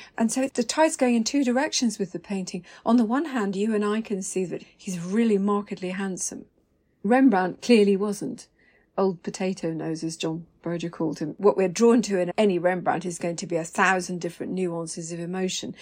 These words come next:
but it isn't going to be that you're struck dumb by his beauty. <laughs> Whereas I think with Fabricius, definitely, I certainly felt what you feel. And I've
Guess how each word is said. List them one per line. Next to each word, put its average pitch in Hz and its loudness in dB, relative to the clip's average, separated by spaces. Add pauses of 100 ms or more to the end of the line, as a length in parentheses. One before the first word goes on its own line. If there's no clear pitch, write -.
(220)
but 202 10
it 202 8
isn't 208 4
going 175 2
to 180 -4
be 175 2
that 170 -4
you're 165 -4
struck - -2
dumb 180 2
by 170 -2
his 175 -6
beauty. 226 2 (300)
<laughs> - -6
Whereas 220 4
I 214 2
think 302 -2
with 294 -4
Fabricius, 214 -4
definitely, 208 0
I 240 8
certainly 220 4
felt 190 2
what 185 -2
you 196 0
feel. 175 -8 (140)
And 202 2
I've 214 4